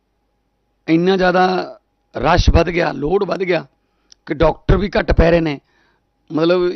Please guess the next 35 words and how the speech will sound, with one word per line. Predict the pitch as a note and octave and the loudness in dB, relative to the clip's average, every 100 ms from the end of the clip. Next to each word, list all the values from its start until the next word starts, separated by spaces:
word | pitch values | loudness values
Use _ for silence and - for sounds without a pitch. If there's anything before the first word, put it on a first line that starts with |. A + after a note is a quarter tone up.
| F3 | -4
even | E3+ F#3 | -4 -2
ਪੀ | - F3 | -2 -2
ਜੀ | E3 | 0
ਆਈ | F#3 | 0
ਦੇ | F3+ | 0
ਵਿੱਚ | F#3 C#3+ | -2 -4
ਤਾਂ | F#3 | -6
ਤੁਸੀਂ | D#3 E3+ | -6 -4
ਦੇਖ | E3+ | -2
ਲਓ | D#3 F3 E3 _ _ _ - | 0 -2 -2 _ _ _ -12
ਕਿ | - | -10
ਫੁੱਟਪਾਥ | - D3+ - G#3+ G#3+ | -6 -6 0 0 2
'ਤੇ | A3 | 0
ਵੀ | |
ਜਗ੍ਹਾ | G#3+ G#3 | 0 0
ਨਹੀਂ | G#3 | -2
ਮਿਲਦੀ। | F#3 E3 - _ _ _ _ _ _ _ _ _ | -6 -10 -16 _ _ _ _ _ _ _ _ _
ਚਾਰ | - E3 G3 | -2 0 0
ਪੰਜ | - F#3 G3 | -2 -4 -6
ਸਟੇਟਾਂ | - F#3 - F#3+ | -6 -6 -4 -4
ਨੂੰ | F#3+ | -4
ਇੱਕੋ | - F#3 F#3+ F3+ - - | -6 -4 -4 -4 -10 -12
ਪੀ | F3+ | -8
ਜੀ | D#3 | -4
ਆਈ | E3+ | -4
ਜਿਹੜੀ | D#3+ D#3 D#3+ | -4 -4 -4
ਆ | D3+ | -4
ਉਹ | D3+ - | -6 -14
ਅਟੈਂਡ | C3 C#3 C#3 | -12 -10 -8
ਕਰ | D3+ | -10
ਰਹੀ | D3+ - | -10 -16
ਹੈ। | - _ _ _ _ _ - | -20 _ _ _ _ _ -2
ਤਾਂ | D#3 | -2
ਅਸੀਂ | F#3+ | 2
ਹੁਣ | G3 G#3 G#3 G3+ | 4 4 4 2